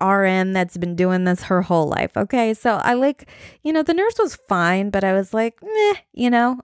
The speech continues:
okay. So I'll say that, but she was fine. Um, so she puts the I V in my hand and, um, I get blood work done pretty regularly. So I always look away. Like, I don't like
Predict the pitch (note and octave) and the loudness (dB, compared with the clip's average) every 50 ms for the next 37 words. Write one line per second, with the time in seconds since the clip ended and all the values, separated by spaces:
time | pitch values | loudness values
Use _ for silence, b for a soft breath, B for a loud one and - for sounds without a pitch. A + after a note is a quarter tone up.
0 | _ - - B3+ - C4 A#3+ B3 B3+ C4 - - A3 G3+ A3 A3 - - B3+ C4 | _ -2 -2 0 0 0 0 0 -2 -4 -4 -2 0 0 0 -2 -2 0 0 0
1 | A#3 F#3+ E3+ D#3+ D#3+ E3+ - - G#3 G3 - - A3+ G#3+ A3+ A3 - - - _ | 0 0 0 0 0 0 -2 -2 -4 -6 -4 -4 -2 -2 -2 -2 -4 -10 -20 _
2 | _ _ - F#3+ D3+ F2 D2+ D#2+ D#2+ A3+ A#3 B B B B B B B B B | _ _ 0 0 0 0 -2 -4 -6 -10 -12 B B B B B B B B B
3 | B _ G#3+ A3 G#3 G#3 G3+ G#3 - - - C4 B3+ - - C#4+ - - F#4 - | B _ 0 0 0 0 -2 -4 -6 -6 -4 -4 -4 -2 -4 -4 -2 -2 -2 -2
4 | - - F#4+ - - G#3 G#3 G#3 G3+ F#3 G#3 G3+ G3+ G3 F#3+ F3+ E3 F3+ F3+ F3+ | -2 -2 -2 0 2 2 2 2 2 2 2 2 2 2 0 0 0 0 0 0
5 | D#3+ D3 C#3+ C#3 D#3+ E3+ - - - G3+ F3+ F3 F3 E3+ E3 E3 E3 D#3+ E3+ F3+ | 0 0 -2 -2 -4 -8 -8 -6 -4 -2 0 0 0 0 -2 -4 -6 -12 -16 -16
6 | - - - F3 E3+ E3+ E3 E3 E3+ - - C4+ D#4 F4 D#4+ - - F4 D#4+ - | -8 -6 -4 -4 -2 -2 -4 -6 -6 -6 -6 -4 -2 -4 -4 -2 -2 -2 -2 0
7 | - G3 G3 G3 G3 F#3+ G3 F#3+ F#3+ - - G#3 F#3 F#3 F#3 - - F#3+ F3+ E3+ | 0 2 2 2 2 2 0 0 0 0 0 0 0 -2 -2 -2 -2 0 0 0
8 | D#3+ D#3+ D3+ D3+ D#3 D#3 D3+ D#3 D#3 D3+ D3+ D#3 D#3+ E3 - F3 E3 D#3+ D#3+ B | 0 0 0 0 -2 -4 -2 -2 -2 -2 -2 -4 -4 -4 -2 0 0 0 0 B
9 | B B B B B B - A#3+ C4 C#4 D4 D#4+ D#4 B3 A3 A#3 A#3 - - A3+ | B B B B B B -2 2 2 2 2 2 0 0 0 -2 0 0 0 0
10 | G3+ F3 E3 E3+ F#3 F#3 G3 A3 B3 B3+ G#3 F#3+ F3+ F3+ F#3+ G#3 - - D#3 E3 | 0 0 0 0 0 0 0 2 2 2 2 2 2 2 2 0 -2 -4 -6 -4
11 | D3+ D#3 E3 F3 G3+ - - | -2 0 0 0 -2 -4 -10